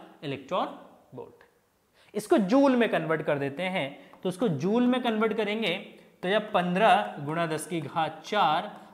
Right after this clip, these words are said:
और electron volt को joule में convert करेंगे तो one point six into ten to the power minus nineteen से क्या कर देंगे बेटा, गुणा कर देंगे। देखिए, सोलह पंजे अस्सी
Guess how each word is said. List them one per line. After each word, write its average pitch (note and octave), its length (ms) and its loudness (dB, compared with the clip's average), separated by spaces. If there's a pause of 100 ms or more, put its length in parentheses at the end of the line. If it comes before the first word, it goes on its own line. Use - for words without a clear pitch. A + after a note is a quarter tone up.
और F#3 200 2
electron G3 420 0
volt A3+ 180 0
को A#3+ 120 -2
joule F#3+ 240 -2
में G#3+ 140 -6
convert G3+ 280 -4
करेंगे F#3+ 320 -6
तो A#3 140 -2 (400)
one D#3 320 -4
point F3 260 -4
six - 320 -8
into D#3 300 -8
ten C3 260 -8
to C3+ 100 -10
the B2+ 100 -10
power C3+ 240 -8
minus C3+ 400 -8 (560)
nineteen C#3+ 520 -4
से F3 140 -10
क्या E3+ 120 -10
कर D3 140 -8
देंगे C3+ 200 -12
बेटा, C#3 240 -8 (460)
गुणा C#3 220 -6
कर G#2+ 160 -14
देंगे। - 320 -20 (1400)
देखिए, B2 320 -10 (1800)
सोलह F#3+ 280 2
पंजे G#3+ 280 2
अस्सी B3 340 0